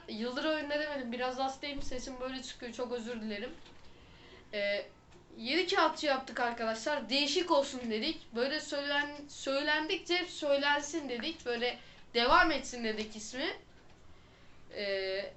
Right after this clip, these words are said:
zaten bu videoyu izliyorsanız ismimiz Yedi Kağıtçı olmuştur. Önceden tabi yaptım, görenler olduysa. Ee, geçen vlog, vlog diyorum, geçen videomda da, e, şey yapmıştım.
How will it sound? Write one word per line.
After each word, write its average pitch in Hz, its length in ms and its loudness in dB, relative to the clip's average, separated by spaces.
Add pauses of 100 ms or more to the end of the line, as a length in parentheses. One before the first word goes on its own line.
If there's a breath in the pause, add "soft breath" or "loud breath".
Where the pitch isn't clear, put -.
(120)
zaten 302 520 0
bu 294 100 -4
videoyu 294 260 -2
izliyorsanız 285 600 -6 (100)
ismimiz 269 480 -6
Yedi 262 220 -4
Kağıtçı 349 500 0
olmuştur. 233 600 -10
Önceden 226 520 -6
tabi 233 200 -6
yaptım, 247 500 -6 (180)
görenler 208 420 -6
olduysa. 208 640 -4 (680 loud breath)
Ee, 190 320 -4 (1300 loud breath)
geçen 240 720 2
vlog, 302 320 2 (360)
vlog 277 380 -2
diyorum, 247 400 -4 (200)
geçen 302 460 0
videomda 302 580 0
da, 349 440 4
e, 202 380 -6
şey 269 160 -2
yapmıştım. 233 520 -4